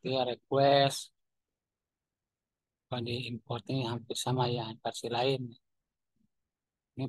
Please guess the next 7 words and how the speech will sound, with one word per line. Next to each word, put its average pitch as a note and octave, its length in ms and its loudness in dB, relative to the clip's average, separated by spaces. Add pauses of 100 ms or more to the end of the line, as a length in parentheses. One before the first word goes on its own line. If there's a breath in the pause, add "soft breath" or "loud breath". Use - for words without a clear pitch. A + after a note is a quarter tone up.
pengambilannya C#3 640 4
sama D#3+ 240 4
seperti D3+ 240 -4
tadi. C#3+ 280 2 (2000)
Tadi B2 240 -8
pengambilannya B2+ 640 -6
sama. B2+ 320 -6